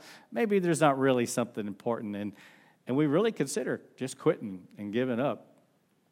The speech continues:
Well, you might not have heard this real clearly as a Christian and from other places, but we really, we really just wanna give you the whole truth at Ignite. This won't sell books. This wouldn't be a great book title if you want to sell a bunch of books, but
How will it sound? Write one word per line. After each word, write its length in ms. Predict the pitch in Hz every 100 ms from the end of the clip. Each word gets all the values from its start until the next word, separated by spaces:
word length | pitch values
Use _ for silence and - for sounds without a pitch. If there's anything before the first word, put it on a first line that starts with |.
| _ _ _ - - -
Well, 260 | 113 107 - - - - _ -
you 120 | 117
might 180 | 208 214
not 140 | 202
have 100 | 175
heard 260 | 151 131 104
this 400 | 104 95 - - - -
real 240 | 117 120
clearly 460 | 120 120 117 110 107
as 140 | 98
a 140 | 101 - _ _ _ _ _
Christian 560 | - 120 - - 110
and 300 | 104 98 95
from 160 | - 107
other 220 | 113 104
places, 420 | - 110 101 107
but 180 | 92 110
we 160 | 113 127
really, 360 | 143 160 151
we 220 | 123 143 180
really 340 | 165 165 151
just 220 | 139 131
wanna 180 | 135 127
give 160 | 117 120
you 60 |
the 80 | 110
whole 140 | 120 117
truth 380 | 127 95 - - - - -
at 140 | 110 107
Ignite. 420 | 101 120 117 117
This 160 | 123 143
won't 340 | 147 143 -
sell 260 | - 143 135
books. 360 | 123 143 127
This 180 | 135 -
wouldn't 160 | 147 139
be 100 | 139
a 60 |
great 320 | 120 135 143
book 280 | 127 135 135
title 340 | - 127 123 120
if 80 |
you 80 | 131
want 100 | 123
to 40 | -
sell 160 | 127
a 40 | 117
bunch 220 | 117 104
of 80 | 101
books, 300 | 113 110 -
but 220 | 101